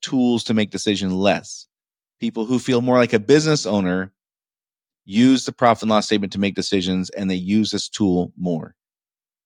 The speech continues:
I'm not saying one causes the other. I'm just saying that there is that correlation. And I do think there is a bit of causation, because if you don't know how to use this tool, which is vital,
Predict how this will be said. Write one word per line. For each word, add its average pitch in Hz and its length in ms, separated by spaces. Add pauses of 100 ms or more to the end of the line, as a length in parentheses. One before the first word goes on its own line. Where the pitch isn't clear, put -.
(260)
I'm 90 60
not 107 160
saying 120 260
one 123 160
causes 117 360
the 107 120
other. 92 320
I'm 101 180
just 104 160
saying 110 200
that 92 120 (140)
there 101 240
is 113 580
that 98 220
correlation. 87 640 (600)
And 107 100
I 98 80
do 127 380
think 104 320
there 101 120
is 131 240
a 113 60
bit 101 160
of 101 80
causation, 98 580
because 98 280
if - 100
you 107 80
don't 127 260
know 120 100
how 117 180
to 104 80
use 131 260
this 110 180
tool, 98 460 (640)
which 98 160
is 90 100
vital, 104 580